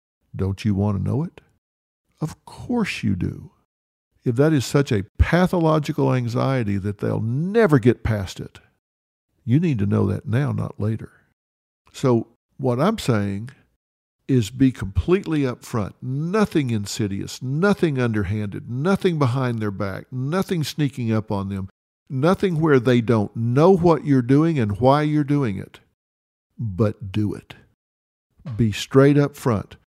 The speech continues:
Do you think I don't do that every day on Doctor Phil? Of course I do. Somebody comes in there and says, "I am not a drug addict and I don't need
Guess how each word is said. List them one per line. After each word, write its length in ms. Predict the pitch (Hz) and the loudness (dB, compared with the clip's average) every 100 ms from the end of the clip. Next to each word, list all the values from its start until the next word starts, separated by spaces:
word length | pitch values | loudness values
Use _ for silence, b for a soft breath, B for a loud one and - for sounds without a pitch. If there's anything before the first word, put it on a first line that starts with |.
| _ _ _ _ _ | _ _ _ _ _
Do 100 | 107 | 0
you 140 | 123 | 2
think 260 | - 175 160 | 2 0 2
I 160 | 151 | 2
don't 240 | 165 165 147 | 4 0 2
do 200 | 151 165 | 2 4
that 280 | 156 160 - | 4 2 0
every 420 | 131 139 139 156 147 | 4 4 4 0 2
day 440 | 147 160 170 170 _ - | 2 2 -2 -6 _ -6
on 220 | 123 120 | -6 -2
Doctor 340 | 135 139 143 | -2 -2 -4
Phil? 400 | 123 156 175 208 - | -4 -2 -2 -4 -6
Of 240 | 151 - | -8 -10
course 400 | - 233 247 - | -8 -4 -4 -4
I 120 | 120 | -6
do. 220 | 101 98 - | -6 -8 -8
Somebody 460 | - 143 156 143 | -6 -2 0 0
comes 260 | 139 147 139 | -2 -2 -2
in 160 | 143 | -2
there 160 | 143 143 | 0 -2
and 100 | 131 | -2
says, 340 | - 127 117 - _ _ _ _ 135 | -2 -2 -2 -6 _ _ _ _ 0
"I 160 | 165 | 2
am 300 | 135 110 120 | 2 0 0
not 340 | 143 160 151 - | 2 2 2 -2
a 60 | 135 | 0
drug 340 | 135 147 123 | 2 2 2
addict 380 | 98 95 107 - | -2 -4 -8 -6
and 140 | 113 | -4
I 160 | 113 113 | -2 -2
don't 480 | 107 120 156 160 139 | 0 4 6 4 0
need 460 | 131 123 123 127 | 0 2 0 -4